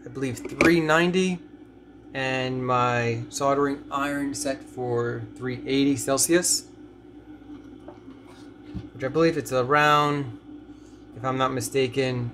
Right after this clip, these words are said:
around seven fifty Fahrenheit. And so to remove this capacitor, you want to free it from the board. There's glue right here.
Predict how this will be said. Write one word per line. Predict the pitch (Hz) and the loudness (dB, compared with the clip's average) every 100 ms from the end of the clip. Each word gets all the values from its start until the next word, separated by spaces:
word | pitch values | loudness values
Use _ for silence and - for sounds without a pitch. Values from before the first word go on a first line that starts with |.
| - | -8
around | 127 120 113 | -6 -4 -4
seven | 113 143 139 139 135 131 127 120 - | -2 2 4 2 0 -4 -6 -8 -10
fifty | - 147 147 190 190 | -4 -4 -2 -2 0
Fahrenheit. | 180 147 160 170 196 - - - - - - - - - - - - - 294 - - 302 - - - - - - - - - - - | -2 -2 -2 -2 -2 -4 -6 -8 -20 -20 -20 -20 -20 -20 -20 -20 -20 -18 -18 -18 -20 -20 -20 -20 -20 -20 -20 -20 -20 -20 -20 -18 -14
And | 123 117 | -12 -8
so | - 131 123 - | -6 -4 -4 -6
to | - 131 | -6 -2
remove | 147 175 185 | 2 2 2
this | 175 | 0
capacitor, | - - 135 135 139 143 143 | -2 0 4 4 4 2 2
you | 127 | 0
want | 120 117 | -4 -6
to | |
free | - 147 147 | -4 -2 0
it | 143 | -2
from | 139 | -4
the | 135 | -4
board. | 117 123 123 123 123 120 - | -2 -2 2 2 0 -4 -12
There's | 117 110 | -12 -8
glue | 131 131 | -2 0
right | 123 120 | 0 -2
here. | 117 120 120 | -2 -2 -4